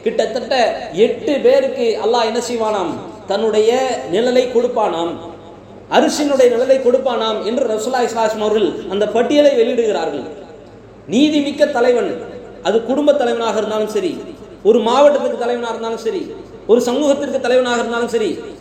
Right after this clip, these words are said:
ஒரு மா-, மாவட்டத்துக்கு அல்லது ஒரு மண்டலத்திற்கு, ஒரு நாட்டிற்கு தலைவனாக இருந்தாலும் சரி, நீதியாக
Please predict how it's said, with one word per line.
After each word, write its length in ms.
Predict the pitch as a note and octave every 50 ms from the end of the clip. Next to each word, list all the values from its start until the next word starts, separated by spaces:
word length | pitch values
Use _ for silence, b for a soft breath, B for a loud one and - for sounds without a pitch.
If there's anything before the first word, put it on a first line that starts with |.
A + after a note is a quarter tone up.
| - -
ஒரு 160 | F#3+ A#3+ B3+
மா-, 300 | A#3 A3 A#3 B3 B3 A3+
மாவட்டத்துக்கு 600 | A3 A3 A#3 C4+ C#4+ C#4 C#4+ C#4 B3 C4+ A#3 A#3
அல்லது 260 | A#3+ A3+ B3 A#3 A#3+ A#3
ஒரு 80 | A3
மண்டலத்திற்கு, 840 | A3 A3+ B3 C#4+ D4 D4 C4 - A#3 B3 B3 A#3+ G#3+ F#3 - - -
ஒரு 200 | F#3+ G#3 A3+ A3+
நாட்டிற்கு 840 | A3 A3 A#3 D4 D4 - C#4+ C4 - B3 A#3 G3 E3 - - D3 C3 -
தலைவனாக 400 | G3 A#3 C#4 C4+ B3+ A#3+ A3+ A3
இருந்தாலும் 320 | A3 G#3+ A3 A3 A3+ A3
சரி, 280 | - G#3+ F#3 E3+ C3 - - - - - - - - - - - - -
நீதியாக 800 | D#3 G#3+ C4 D4 D4+ D4 D4 C4 B3+ A#3+ A#3+ A3 A#3 A3+ G3+